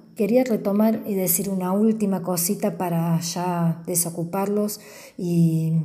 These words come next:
dejarlos ahora que ustedes escuchando los audios vuelvan a releer los textos y seguramente después, eh, vamos a poder hacer un rico intercambio fruto de la lectura y del audio. Eh,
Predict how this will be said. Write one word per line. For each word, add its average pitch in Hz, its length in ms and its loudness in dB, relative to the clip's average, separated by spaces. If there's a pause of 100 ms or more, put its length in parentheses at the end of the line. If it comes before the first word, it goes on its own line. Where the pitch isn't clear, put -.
(140)
dejarlos 175 560 -2
ahora 180 360 0
que 175 80 -6
ustedes 175 540 -4
escuchando 175 500 -4
los 180 140 -2
audios 185 440 0
vuelvan 202 380 0
a 170 60 -2
releer 175 380 0
los 180 260 -4
textos 196 480 -4 (420)
y 185 120 -2
seguramente 180 680 0
después, 175 560 -2
eh, 175 260 -2
vamos 185 260 -2
a 170 60 -8
poder 170 220 0
hacer 180 240 -2
un 175 80 -6
rico 190 260 -4
intercambio 170 840 -2 (320)
fruto 180 400 -6
de 175 80 0
la 170 140 4
lectura 180 760 0
y 180 200 -4
del 170 220 4
audio. 156 520 -6 (880)
Eh, 175 500 -2